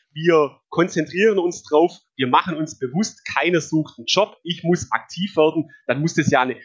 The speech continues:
eine Folge haben. Das, das reicht nicht zu sagen, ah, ich ma-, ich mach mir das, ich mach mir das bewusst, sondern ich möchte eine Folgeaktivität, äh, draus ableiten. Dann wäre der zweite Hack, die Folgeaktivität, mach dir bewusst, für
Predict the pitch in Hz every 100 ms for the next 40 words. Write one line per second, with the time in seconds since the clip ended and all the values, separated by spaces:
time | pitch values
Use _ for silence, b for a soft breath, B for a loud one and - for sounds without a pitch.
0 | B 135 - 165 180 135 101 98 92 87
1 | - - 113 - 117 120 170 160 131 123
2 | 110 113 147 220 170 - 143 139 131 127
3 | 131 123 - - _ - 117 127 110 -
4 | 127 170 - 131 127 B B 151 151 151
5 | 156 170 202 - 113 - 117 107 - 87
6 | - - _ _ - 98 95 - 107 113
7 | 107 - 104 82 82 87 _ - 107 120
8 | 139 147 101 - - 101 123 202 247 202
9 | 208 226 - 139 135 160 170 151 - 143
10 | - 143 160 - _ _ _ _ 117 123
11 | 151 - 170 151 139 131 190 - - _
12 | _ _ _ - 160 147 120